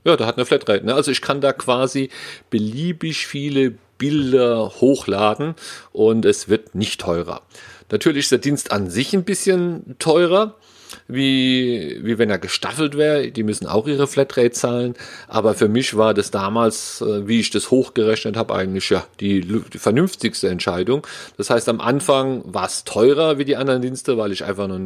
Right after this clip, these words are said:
nicht genug Bilder hatte. Aber mit der Zeit ist ja mein Archiv gewachsen und, äh, ich sag's hier,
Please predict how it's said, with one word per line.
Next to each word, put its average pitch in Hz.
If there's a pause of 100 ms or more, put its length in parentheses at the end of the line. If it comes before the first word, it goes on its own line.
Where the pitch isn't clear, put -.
(440)
nicht -
genug 101
Bilder 98
hatte. 156 (420)
Aber 139
mit 139
der 123
Zeit 117
ist 127
ja 113
mein 107
Archiv 120
gewachsen 113
und, 98
äh, 92
ich 82
sag's -
hier, 120